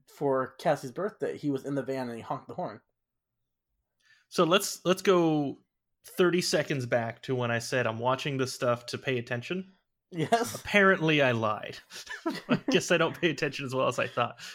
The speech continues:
Speaker 2: 'cause you're right, I completely <laughs> forgot about that. <laughs>
Speaker 1: Well, that's what happens
Speaker 2: Uh.
Speaker 1: when you watch the first hour and a half of a movie, then wait a week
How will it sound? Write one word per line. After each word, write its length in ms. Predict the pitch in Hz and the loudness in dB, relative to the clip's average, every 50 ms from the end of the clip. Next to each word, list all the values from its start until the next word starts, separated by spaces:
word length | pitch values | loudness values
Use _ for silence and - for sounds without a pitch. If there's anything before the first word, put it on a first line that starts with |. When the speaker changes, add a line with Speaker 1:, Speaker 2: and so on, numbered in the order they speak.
| - | -10
Speaker 2:
'cause 260 | - - 170 135 117 123 | -2 -2 0 0 0 -2
you're 180 | 135 165 170 | -2 0 2
right, 300 | 175 185 170 139 120 113 | 4 6 6 6 6 6
I 100 | - 127 | 2 2
completely 520 | 127 - 131 120 120 - 156 156 - - 135 | 2 0 -4 -6 -6 -4 -4 -2 -2 -2 -4
<laughs> 0 | |
forgot 460 | - - 190 170 - 170 - 170 170 | -2 -4 -4 -4 -4 -6 -4 0 0
about 360 | 185 - - - 170 - _ | 0 0 -2 -8 -10 -12 _
that. 160 | - - - - _ _ - _ _ 403 - | -6 -6 -6 -6 _ _ -20 _ _ -6 -4
<laughs> 100 | 196 190 190 - _ - 190 - - - _ | -4 -4 -4 -10 _ -12 -12 -12 -12 -10 _
Speaker 1:
Well, 260 | 247 240 233 226 208 208 | 2 4 4 4 4 4
that's 280 | 202 226 247 247 - | 4 4 4 4 4
what 180 | 277 269 233 190 | 6 6 6 6
happens 300 | 220 220 214 214 208 - | 6 4 4 2 2 0
Speaker 2:
Uh. 20 | |
Speaker 1:
when 120 | 190 190 190 | 0 0 -2
you 100 | 190 175 | -2 2
watch 420 | 180 175 170 156 143 - - - - - - _ | 4 4 4 4 0 -6 -14 -16 -18 -20 -12 _
the 80 | 156 147 | -10 -2
first 280 | - 202 202 202 - - | 2 2 2 2 2 0
hour 240 | - 185 180 175 175 | 4 6 8 8 8
and 80 | 165 165 | 6 4
a 20 | 156 | 0
half 160 | 165 151 - | 0 -2 0
of 80 | 147 | 0
a 40 | 143 | 0
movie, 440 | 151 165 160 131 123 110 107 104 - _ _ _ _ - - - | 0 0 0 -2 -4 -6 -8 -12 -14 _ _ _ _ -20 -4 0
then 220 | 165 165 147 139 | 2 2 2 4
wait 240 | 139 196 240 277 240 | 6 8 8 8 8
a 60 | 208 | 6
week 440 | 147 120 110 95 - - - - - | 6 4 0 -6 -10 -14 -18 -20 -20